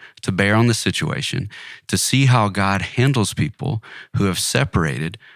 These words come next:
from the ideal. You know what God does? He sacrifices for them.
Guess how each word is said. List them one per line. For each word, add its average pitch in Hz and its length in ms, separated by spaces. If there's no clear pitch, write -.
from 82 220
the 80 100
ideal. 71 480
You 85 100
know 101 80
what 110 140
God 113 200
does? 123 320
He 92 120
sacrifices - 800
for - 140
them. - 320